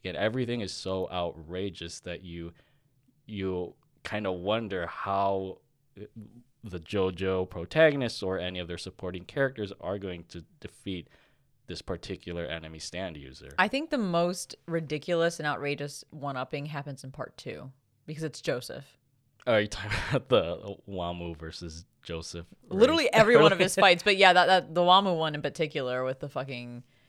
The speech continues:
Speaker 2: string and all that stuff. Like, yeah, it's just Jo-, Joseph has the best one-upsmanship, the best worst <laughs> one-upsmanship of all the JoJos.
Speaker 1: Or part three, I've mentioned my favorite episode being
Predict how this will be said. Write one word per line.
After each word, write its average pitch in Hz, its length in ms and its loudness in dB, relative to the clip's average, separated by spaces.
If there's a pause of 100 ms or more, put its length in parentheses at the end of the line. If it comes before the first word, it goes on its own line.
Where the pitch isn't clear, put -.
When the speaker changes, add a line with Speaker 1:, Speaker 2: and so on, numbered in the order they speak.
(100)
Speaker 2:
string 123 600 -10
and 120 100 -8
all 120 140 -6
that 123 220 -6
stuff. 127 240 -4
Like, 165 120 2
yeah, 170 140 8
it's 170 160 6
just 165 240 -8 (260)
Jo-, 196 340 8
Joseph 226 420 2
has 170 300 4
the 160 100 0
best 147 440 0
one-upsmanship, 139 840 -6
the 185 80 0
best 202 280 6
worst 170 400 2
<laughs> - 0 -
one-upsmanship 160 1000 -2 (360)
of 151 240 0
all 135 180 4
the 131 100 -4
JoJos. 127 520 -6 (540)
Speaker 1:
Or 139 400 8 (380)
part 139 340 2
three, 117 420 0 (200)
I've 107 200 -2
mentioned 110 340 -2
my 98 120 -2
favorite 98 400 -6
episode 92 800 -6 (220)
being 87 580 -4